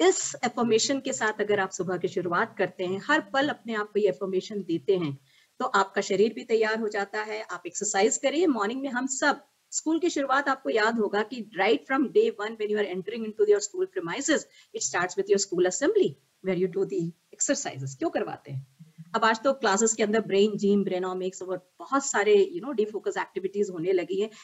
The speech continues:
जहां आपको तैयार किया जाता है कि चलो भाई, अब शरीर हिल लिया है, अब बॉडी जो है हिल गई है, अब माइंड सेट हो गया है और अब हम कुछ तैयारी करते हैं। ये साथ साथ चल ही रहे थे, हमने ध्यान नहीं दिया, ये कभी अलग अलग नहीं थे।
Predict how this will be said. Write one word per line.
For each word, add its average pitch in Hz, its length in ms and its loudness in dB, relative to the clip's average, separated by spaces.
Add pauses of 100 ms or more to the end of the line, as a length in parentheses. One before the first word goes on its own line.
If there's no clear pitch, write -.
(100)
जहां 269 160 2
आपको - 180 -2
तैयार 214 360 2
किया 240 260 0
जाता 147 320 -12
है 131 80 -10
कि 208 100 -14
चलो 277 240 2
भाई, 196 140 2
अब 175 100 2
शरीर 277 300 2
हिल 269 160 -2
लिया 277 240 2
है, 330 220 -2 (300)
अब 233 180 -10
बॉडी 190 420 -4 (100)
जो 190 100 -6
है 190 340 -6 (120)
हिल 233 100 0
गई 254 280 -2
है, 381 80 4
अब 226 120 2
माइंड 196 360 0
सेट 202 320 -6
हो 185 60 -2
गया 185 160 -4
है 311 140 -2
और 294 80 0
अब 214 120 -6
हम 185 120 -4 (200)
कुछ 170 200 -8
तैयारी 143 300 -2
करते 139 300 -8
हैं। 135 200 -4 (220)
ये 330 60 4
साथ 277 360 0
साथ 339 100 4 (140)
चल 277 160 4
ही 339 180 8
रहे 302 260 4
थे, 226 60 -2
हमने 269 240 0
ध्यान 247 320 -2
नहीं 175 200 -2
दिया, 131 260 -10 (240)
ये 294 60 0
कभी 302 220 6
अलग 285 260 4
अलग 294 200 0
नहीं 214 260 2
थे। 143 260 -12